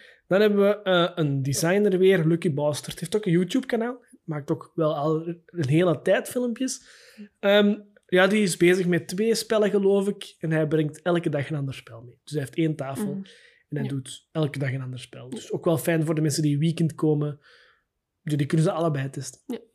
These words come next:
Speaker 2: Het zijn ook prototypes, denk ik,
Speaker 1: Ja.
Speaker 2: hè?
Speaker 1: Ja.
Speaker 2: Dus, eh, dat is ook weer wel leuk om te zien. En dan kunnen we inderdaad eens testen van, "Wat voor iets is het?"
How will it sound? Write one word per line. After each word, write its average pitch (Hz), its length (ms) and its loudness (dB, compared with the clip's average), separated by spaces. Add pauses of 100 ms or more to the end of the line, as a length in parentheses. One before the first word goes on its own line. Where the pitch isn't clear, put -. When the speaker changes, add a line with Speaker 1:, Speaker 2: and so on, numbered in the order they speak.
Speaker 2:
Het - 160 -20
zijn 233 80 2
ook 214 140 -6
prototypes, 269 760 -8
denk 285 200 -10
ik, 277 140 -8
Speaker 1:
Ja. 165 120 2
Speaker 2:
hè? - 60 -6 (440)
Speaker 1:
Ja. 156 60 0
Speaker 2:
Dus, 202 240 -6
eh, 190 200 -8 (440)
dat 208 100 -4
is 196 60 -4
ook 208 120 -4
weer 214 120 -2
wel 190 160 -2
leuk 180 260 -4
om 190 100 -6
te 160 140 -10
zien. 175 420 -8 (420)
En 196 120 -10
dan 185 140 -8
kunnen 196 220 -4
we 185 60 -4
inderdaad 180 400 -6
eens - 160 -10
testen - 360 -12
van, 185 160 -6
"Wat 180 120 -4
voor 196 200 -4
iets 185 200 -6
is 202 180 -6
het?" - 500 -8